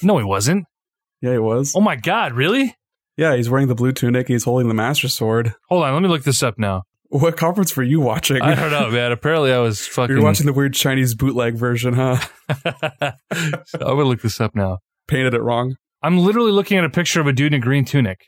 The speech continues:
Speaker 1: Okay, here's, here's one in the blue tunic.
Speaker 2: Yeah, that's, yeah, that's the one.
Speaker 1: Again, I wasn't watching, uh, I was not watching the
Speaker 2: <laughs>
Speaker 1: conference live. I watched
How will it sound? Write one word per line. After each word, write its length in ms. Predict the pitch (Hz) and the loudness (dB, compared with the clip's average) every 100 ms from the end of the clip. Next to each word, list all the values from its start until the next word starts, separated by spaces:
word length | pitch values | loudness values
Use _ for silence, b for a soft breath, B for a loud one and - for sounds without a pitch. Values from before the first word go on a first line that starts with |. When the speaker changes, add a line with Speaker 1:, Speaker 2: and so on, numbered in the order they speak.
| _ - | _ -6
Speaker 1:
Okay, 200 | 143 139 | -2 0
here's, 300 | 175 208 135 | 0 0 0
here's 260 | 131 175 160 | 2 2 2
one 120 | 175 | 2
in 40 | |
the 60 | 165 | 2
blue 200 | 147 151 | 2 2
tunic. 340 | - 98 113 _ _ - | 0 -4 -4 _ _ -4
Speaker 2:
Yeah, 220 | 135 107 | -2 0
that's, 220 | 117 - - _ _ _ - | -2 -4 -8 _ _ _ -6
yeah, 280 | 120 101 110 _ _ _ | -4 -4 -6 _ _ _
that's 160 | 113 - | -8 -4
the 80 | 113 | -2
one. 280 | 123 104 120 | -2 -2 0
Speaker 1:
Again, 300 | 190 233 156 | 0 0 0
I 100 | 170 | 0
wasn't 340 | 202 196 185 | 0 2 2
watching, 460 | 170 165 - 160 143 | 2 0 0 0 2
uh, 340 | 135 123 117 - | 0 -2 -4 -2
I 100 | 131 | 0
was 200 | 139 131 | 0 2
not 180 | 143 127 | 2 2
watching 320 | 139 135 127 | 0 0 0
the 140 | 120 | 0
Speaker 2:
<laughs> 80 | - 160 | -2 -4
Speaker 1:
conference 360 | 143 127 117 123 | -2 -2 -2 -2
live. 180 | 123 | -2
I 60 | 107 | 0
watched 260 | 123 117 | -2 -2